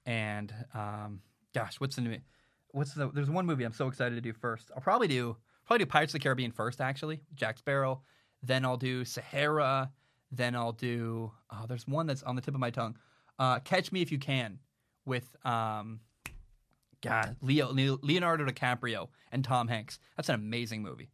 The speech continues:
I really wanna talk about that. I wanna dive deep into that one. Uh, yeah. Final question of the day is from Jorge. He writes and says, "Hey, Zach,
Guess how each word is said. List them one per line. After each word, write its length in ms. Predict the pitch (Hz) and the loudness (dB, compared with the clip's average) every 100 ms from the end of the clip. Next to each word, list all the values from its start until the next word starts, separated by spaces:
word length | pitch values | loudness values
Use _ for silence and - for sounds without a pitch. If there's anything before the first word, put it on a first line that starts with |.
| - | 2
I 80 | |
really 240 | 131 139 147 | 4 6 6
wanna 160 | 135 | 2
talk 200 | 120 113 | 2 0
about 100 | 110 | 0
that. 100 | 104 | -2
I 40 | 131 | 2
wanna 120 | 156 | 4
dive 240 | 135 123 | 6 4
deep 240 | 117 151 139 | 4 0 0
into 120 | 131 | 0
that 200 | 117 117 | -2 -4
one. 180 | 117 113 - _ _ _ _ | -6 -8 -14 _ _ _ _
Uh, 320 | 131 120 120 120 | 2 2 2 2
yeah. 220 | 202 185 139 _ _ _ - - _ | 6 6 4 _ _ _ -20 -20 _
Final 180 | 254 311 | 8 10
question 340 | 262 233 226 | 8 4 4
of 60 | 165 | 2
the 60 | |
day 220 | 123 120 170 - _ _ - | 2 0 -4 -12 _ _ -4
is 140 | 143 | -4
from 200 | 139 156 | 0 0
Jorge. 500 | 131 - 175 160 123 | 0 -2 -2 0 2
He 100 | 147 | 2
writes 280 | 160 143 139 | 4 2 2
and 80 | 147 | -2
says, 160 | 143 135 | -2 -4
"Hey, 280 | - 226 | 0 2
Zach, 380 | 220 143 127 135 | 2 0 0 -4